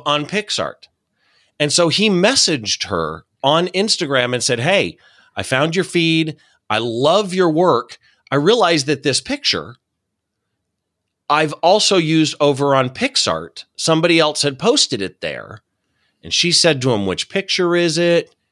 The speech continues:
And here's what's disturbing, most disturbing to me. A number of the pictures of hers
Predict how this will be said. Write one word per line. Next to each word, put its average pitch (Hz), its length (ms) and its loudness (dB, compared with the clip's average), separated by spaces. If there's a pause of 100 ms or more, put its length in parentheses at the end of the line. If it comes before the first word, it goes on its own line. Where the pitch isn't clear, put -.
(420)
And 120 100 -2
here's 180 340 0
what's 165 240 0
disturbing, 120 680 -2 (100)
most 151 420 0
disturbing 87 500 -6
to 82 100 -12
me. 58 240 -16 (1500)
A 151 80 2
number 214 460 2
of 175 140 2
the 165 80 0
pictures 165 640 -2 (120)
of 131 240 -2 (120)
hers 113 760 -2